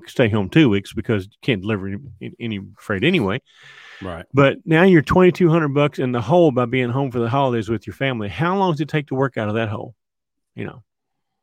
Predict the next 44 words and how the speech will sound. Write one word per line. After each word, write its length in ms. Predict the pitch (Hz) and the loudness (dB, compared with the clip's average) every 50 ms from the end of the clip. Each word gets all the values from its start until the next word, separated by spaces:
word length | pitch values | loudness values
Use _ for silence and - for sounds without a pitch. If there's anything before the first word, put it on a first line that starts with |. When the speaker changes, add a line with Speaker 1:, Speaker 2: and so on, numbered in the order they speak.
| _ _ _ _ _ _ _ - | _ _ _ _ _ _ _ -6
Speaker 1:
just 200 | - 120 - - | -6 -6 -4 0
doesn't 280 | 127 123 107 113 113 | 0 0 0 0 -4
make 80 | 110 110 | -4 -2
Speaker 2:
Till 80 | 123 120 | 0 0
the 80 | 110 | 0
Speaker 1:
any 80 | 107 113 | 0 -2
Speaker 2:
end 120 | 120 107 | 0 -2
of 40 | 104 | -2
Speaker 1:
sense. 80 | - - | -2 0
Speaker 2:
January. 480 | 107 104 101 95 95 92 90 90 98 _ - | -2 -2 -2 -4 -4 -6 -6 -8 -10 _ -8
I've 140 | - 104 95 | -8 -8 -6
done 160 | 98 101 98 | -4 -2 0
it. 160 | 190 202 185 | 2 2 4
Speaker 1:
And 180 | 175 175 175 - - | 2 2 0 -2 -4
you 240 | 151 131 156 170 170 | -4 -2 0 0 2
don't 260 | 185 185 190 - - - | 2 0 0 -2 -6 -8
own 260 | 233 208 226 247 196 | -6 -4 -4 -4 -4
it, 140 | 123 - _ _ _ _ _ _ - | -6 -8 _ _ _ _ _ _ 0
because 340 | 143 143 - - 151 131 | 0 0 2 2 2 2
if 200 | 139 131 - - | 2 -2 -4 -2
you 100 | - 208 | -4 -4
can 200 | 202 - 170 156 | -2 0 -2 0
walk 260 | 139 131 131 123 - - | 2 2 2 0 0 -6
away, 440 | 113 98 98 101 101 113 127 143 _ _ _ _ _ _ _ _ - | -6 -4 -4 -4 -4 -4 -6 -6 _ _ _ _ _ _ _ _ -6
guess 240 | - 165 - - 190 | -4 -4 -4 -4 -4
what? 240 | 190 190 160 - - _ _ _ _ _ _ | -4 -4 -4 -6 -10 _ _ _ _ _ _
So 200 | - - 139 143 | -2 -2 -2 -2
can 180 | - - 170 | -2 -4 -6
they. 300 | 175 190 214 185 117 87 _ _ _ _ _ _ _ _ _ _ _ _ _ _ _ _ _ - | -4 -6 -6 -8 -10 -12 _ _ _ _ _ _ _ _ _ _ _ _ _ _ _ _ _ -6
You 80 | 101 107 | -2 0
know, 240 | 127 160 208 240 _ _ _ _ _ _ _ _ _ _ _ - _ - - - - _ _ _ _ - | 0 0 -2 -6 _ _ _ _ _ _ _ _ _ _ _ -20 _ -20 -20 -20 -20 _ _ _ _ -2
I 100 | - 127 | 0 4
know 140 | 156 180 | 6 6
y'all 240 | 202 202 196 180 180 | 6 6 6 4 4
think 220 | 170 - 180 160 - | 4 2 0 0 0
we 100 | 160 151 | -2 0
make 220 | 151 147 147 143 | 0 -2 -2 -2
this 240 | 139 127 - - - | -4 -6 -6 -4 -6
up, 160 | 208 214 147 | -6 -6 -2
but 160 | 127 - 87 | -4 -4 -4
we, 300 | - 151 170 165 170 - - | -2 -2 -2 -2 -4 -6 -4
I 140 | 147 143 | -4 -4
<laughs> 0 | |
get, 400 | 147 - - - - - 165 139 | -4 -4 -6 -8 -4 -2 -4 -4